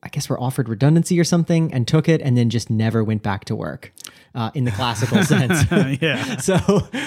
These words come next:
Speaker 1: we can start there and, uh, <laughs> see where that takes us.
Speaker 2: Yeah, well, um, so I left college and I did computer engineering,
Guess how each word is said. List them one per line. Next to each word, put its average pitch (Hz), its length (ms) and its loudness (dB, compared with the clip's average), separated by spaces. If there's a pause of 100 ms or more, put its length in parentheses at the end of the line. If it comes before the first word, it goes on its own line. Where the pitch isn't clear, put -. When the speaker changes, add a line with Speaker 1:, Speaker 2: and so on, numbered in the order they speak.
(140)
Speaker 1:
we 175 160 2
can 175 160 -2
start 180 460 -2
there 147 420 2
and, 139 380 0
uh, 139 300 -2
<laughs> 165 200 0
see 175 240 -4
where 160 140 0
that 143 160 -2
takes 131 280 -2
us. 123 300 -10 (640)
Speaker 2:
Yeah, 185 380 2
well, 190 420 2
um, 165 680 0 (500)
so 151 360 -2
I 151 60 -4
left 170 220 0
college 151 580 2 (140)
and 131 100 0
I 127 60 2
did 127 360 -2 (320)
computer 135 360 2
engineering, 120 600 2